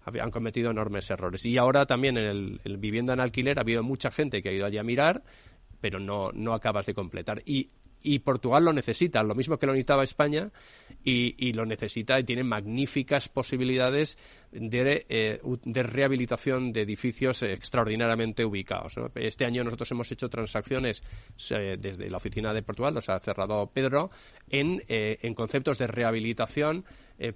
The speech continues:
pero más dirigidos hacia apartamentos turísticos, eh, la ut-, la, la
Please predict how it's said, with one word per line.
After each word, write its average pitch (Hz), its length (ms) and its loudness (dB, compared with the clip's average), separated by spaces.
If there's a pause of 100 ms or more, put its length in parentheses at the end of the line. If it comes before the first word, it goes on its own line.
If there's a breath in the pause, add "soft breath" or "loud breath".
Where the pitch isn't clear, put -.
(120)
pero 127 240 0
más 131 280 4
dirigidos 131 500 -2
hacia 117 200 2
apartamentos 110 580 -4
turísticos, 143 840 0 (280 soft breath)
eh, 104 360 0
la 110 120 -2
ut-, 107 140 -6
la, 120 340 2
la 113 680 0